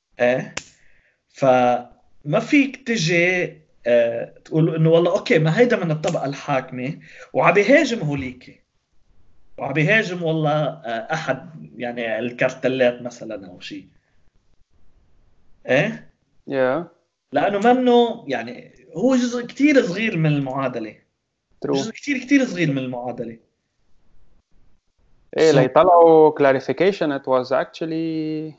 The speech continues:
Speaker 2: أخذت صدى معين، يعني.
Speaker 1: أخذت صدى معين، إيه، وأخذت صدى، يعني، منه صغير، أخذت صدى كبير، لأنه الر-، لما تشوف أنت التيبل نفسها،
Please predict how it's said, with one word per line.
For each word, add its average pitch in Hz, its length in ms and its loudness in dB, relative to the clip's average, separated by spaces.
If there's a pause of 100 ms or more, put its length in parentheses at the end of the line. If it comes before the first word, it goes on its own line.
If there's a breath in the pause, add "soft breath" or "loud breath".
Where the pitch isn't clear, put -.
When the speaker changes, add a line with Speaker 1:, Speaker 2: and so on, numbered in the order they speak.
(140)
Speaker 2:
أخذت 160 440 -2
صدى 170 240 6
معين، 139 640 2
يعني. - 220 -14 (240)
Speaker 1:
أخذت 392 400 0
صدى 247 240 2
معين، 185 440 -4
إيه، 262 400 -4
وأخذت - 380 0
صدى، 143 220 -4
يعني، 143 460 0
منه 233 240 0
صغير، 214 440 -2
أخذت 127 260 -8
صدى 120 420 -4 (420 loud breath)
كبير، 196 320 6
لأنه 196 340 2
الر-، 190 220 -4 (200 loud breath)
لما 151 220 4
تشوف 277 320 2
أنت 214 220 -4
التيبل 151 540 2
نفسها، 143 520 -4